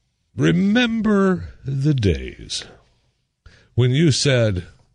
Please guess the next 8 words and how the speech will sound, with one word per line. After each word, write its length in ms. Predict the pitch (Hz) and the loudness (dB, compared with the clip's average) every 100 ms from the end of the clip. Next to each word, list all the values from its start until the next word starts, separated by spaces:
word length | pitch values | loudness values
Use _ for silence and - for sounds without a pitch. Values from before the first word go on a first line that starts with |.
| _ _ _ _ _ _ _ _ _ _ _ _ _ _ | _ _ _ _ _ _ _ _ _ _ _ _ _ _
"Man, 460 | 98 104 80 - - - _ _ _ _ _ _ _ _ | -2 0 0 -4 -18 -20 _ _ _ _ _ _ _ _
if 160 | 80 - | -14 -2
they 220 | 101 107 | 0 2
just 280 | 87 82 - | 2 0 0
had 460 | 92 90 92 87 | 0 2 2 0
a 180 | 80 - - _ _ _ _ _ _ _ _ _ _ _ _ _ _ _ _ - | -2 -8 -20 _ _ _ _ _ _ _ _ _ _ _ _ _ _ _ _ -4
lawnmower 720 | 82 78 69 67 64 60 - | 0 0 -2 -8 -12 -14 -18
that 140 | - | -20